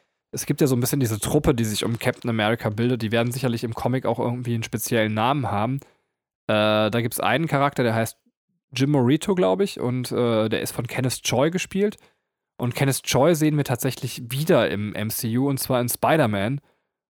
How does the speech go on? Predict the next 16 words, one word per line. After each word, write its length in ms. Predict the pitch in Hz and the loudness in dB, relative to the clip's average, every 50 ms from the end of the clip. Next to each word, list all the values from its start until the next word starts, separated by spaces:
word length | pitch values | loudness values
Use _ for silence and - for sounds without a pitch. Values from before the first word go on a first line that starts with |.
| _ _ _ | _ _ _
Und, 340 | - 117 117 113 113 110 110 | -2 0 2 2 0 0 0
äh, 640 | 113 92 110 110 110 107 107 104 107 104 92 82 | 0 0 2 2 2 2 2 0 0 0 0 0
da 160 | 101 117 117 117 | 0 0 0 0
spielt 220 | - - 156 147 | 2 0 2 2
er 80 | 147 135 | 2 0
quasi 420 | - - 135 131 127 123 123 117 | 0 0 0 2 2 2 0 0
den, 320 | 120 117 117 113 113 113 | 0 0 0 0 -2 -2
den 200 | 110 110 104 104 | -2 -2 -2 -2
Principal 520 | - - 135 156 165 - 156 - 147 143 135 | 0 0 0 0 0 -2 -2 0 2 4 4
an 160 | 117 123 123 | 2 2 2
der, 300 | 123 120 117 117 117 98 | 0 2 2 2 2 0
an 140 | 95 113 117 | 0 0 0
der 220 | 117 113 110 107 | 0 0 2 2
Highschool 360 | 117 143 156 - - - 113 | 2 0 0 0 -2 -6 -6
vom 260 | - - 110 107 104 101 | -4 -4 -6 -4 -4 -6
Spider-Man. 680 | - - - 104 98 104 104 104 110 117 131 147 147 | -6 -4 -2 0 0 0 0 0 -2 -2 -2 -2 -4